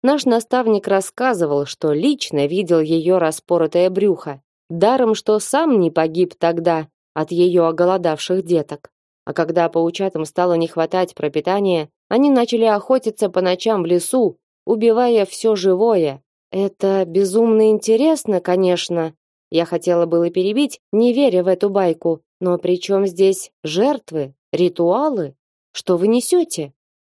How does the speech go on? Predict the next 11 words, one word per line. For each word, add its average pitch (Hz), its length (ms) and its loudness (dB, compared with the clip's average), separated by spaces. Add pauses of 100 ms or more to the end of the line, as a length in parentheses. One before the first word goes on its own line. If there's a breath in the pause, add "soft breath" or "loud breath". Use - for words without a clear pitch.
"Да 160 220 -2
слушай", 196 800 0 (220)
приказал 160 500 -2
Грейк. 147 440 -4 (240)
Этот 226 320 2
хам 226 380 0
даже 196 280 2
не 202 140 2
подумал 196 520 0
сменить 175 440 -2
интонацию 185 880 0